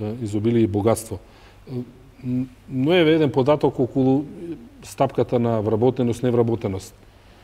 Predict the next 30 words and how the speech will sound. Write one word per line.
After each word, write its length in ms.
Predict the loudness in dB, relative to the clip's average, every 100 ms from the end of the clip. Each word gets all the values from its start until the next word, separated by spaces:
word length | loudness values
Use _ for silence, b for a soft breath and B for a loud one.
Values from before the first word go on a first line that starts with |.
| b b -20 -14
А, 40 | -12 -12 -16 -14 -4
ја 120 | -2
често 280 | -2 0 0
пати 220 | 2 4
велам, 320 | 2 4 2
не 100 | 0
треба 220 | 2 2
да 100 | 2
гледаме 380 | 2 2 2 0
колку 260 | 0 0 0
е 40 |
стапката 480 | 0 -2 -2 -4 -2
на 120 | -2
невработеност, 720 | 0 2 2 2 0 -2 -6 -6
туку 220 | -8 -8 -6
колку 220 | -6 -2
луѓе 280 | 0 2 2
реално 280 | 2 0 -2
земаат 340 | -2 -4 -4
плата 240 | -6 -8 -8
во 100 | -12
држава. 280 | -8 -8 -8 -12 -20 -20 _ b b b b b -16 -8
А, 300 | -2 -2 -2 -6 -14 -20 -20 _ _ _ -20 -20 _ -20 -20 _ _ _ -20 -20
сега 200 | -6 -6
ќе 100 | -2
морам 240 | 0 0
два 120 | 0 0
податока 480 | 0 -2 -2 -6
да 80 | -6
извадам. 400 | -4 -2 -2 -2